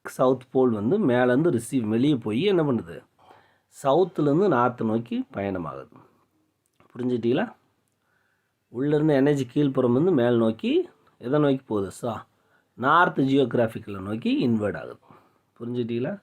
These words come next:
ரிசீவர் யாரு? நார்த். ஓகே, இன்சைடு சவுத். ஓகே, இதன் அடிப்படையில் தான் நம்ம வந்து கான்செப்ட் உடம்ப ரெடி பண்ணணும். சரியா? ஓகே, இன்சைடு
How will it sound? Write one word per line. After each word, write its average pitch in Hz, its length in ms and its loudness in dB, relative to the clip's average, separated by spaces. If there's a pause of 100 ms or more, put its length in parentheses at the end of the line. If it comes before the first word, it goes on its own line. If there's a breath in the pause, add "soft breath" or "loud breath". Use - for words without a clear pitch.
ரிசீவர் 175 420 0
யாரு? 143 340 2
நார்த். 104 420 -6 (1300)
ஓகே, 135 40 -16
இன்சைடு 160 480 2
சவுத். 92 400 -8 (2250)
ஓகே, 233 240 -2 (500)
இதன் 160 240 -2
அடிப்படையில் 139 500 2
தான் 170 140 2
நம்ம 131 260 2
வந்து 123 360 0
கான்செப்ட் 147 640 0
உடம்ப 120 580 0 (540)
ரெடி 117 200 -2
பண்ணணும். 80 440 -12 (180)
சரியா? 135 420 -6 (1000)
ஓகே, - 100 -10
இன்சைடு 151 680 0